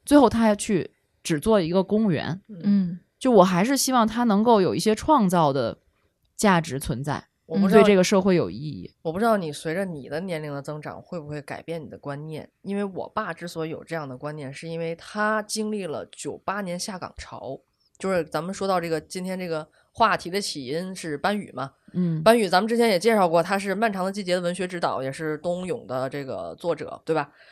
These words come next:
Speaker 2: 他写的就是这个东北当时的下岗潮。你像我爸当时，但天津也有下岗潮，那
Speaker 1: 对。
Speaker 2: 我爸他作为大夫并没有下岗，他，可是他明显就能看到他身边的一些哥们儿姐们儿，当年下岗之后，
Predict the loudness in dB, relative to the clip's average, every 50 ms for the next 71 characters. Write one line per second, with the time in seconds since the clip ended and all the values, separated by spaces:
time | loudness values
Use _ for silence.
0 | -20 -20 _ _ _ _ _ _ _ _ _ _ _ -12 -8 -8 -6 -6 -4 -4
1 | -2 -2 -2 -2 -2 -4 -6 -10 -10 -10 -10 -8 -8 -10 -8 -8 -8 -6 -6 -6
2 | -8 -6 -8 -10 -10 -8 -8 -8 -8 -8 -8 -10 -10 -10 -12 -12 -16 -18 -20 -20
3 | -18 -16 -14 -6 -4 -2 -2 -2 -4 -8 _ _ _ _ _ _ _ _ _ _
4 | _ _ _ 2 2 4 4 2 2 2 2 2 2 2 -2 -2 -4 -6 -4 -2
5 | -2 0 0 2 2 0 0 -2 -4 -6 -12 -16 -18 -20 -20 -8 -6 -6 -6 -4
6 | -6 -6 -4 -2 -2 0 0 -2 -2 -4 -8 -10 -12 -12 -16 -16 -18 -18 -14 _
7 | 0 2 2 4 4 2 2 0 0 0 0 -2 -2 -4 -4 -2 -2 0 -2 0
8 | 0 0 0 0 0 -2 -6 -8 -10 -10 -10 -8 -10 -10 -10 -10 -12 -12 -12 -14
9 | -16 -12 -6 -6 -4 -4 -4 -2 -2 -2 -2 -2 -2 -2 -2 -2 -4 -4 -6 -8
10 | -6 -6 -6 -6 -6 -8 -6 -6 -8 -4 -2 -2 -2 -4 -6 -10 _ _ _ -4
11 | -4 -4 -2 -2 -2 0 0 0 0 0 -2 -4 -6 -6 -8 _ 0 2 2 4
12 | 4 0 -2 -2 -4 -8 -10 -10 -10 -8 -6 -6 -6 -6 -8 _ _ _ _ _
13 | _ _ -2 0 0 0 -2 -4 -4 -4 -4 -4 -6 -6 -8 -10 -10 -10 -10 -10
14 | -6 -2 0 0 0 -2 -4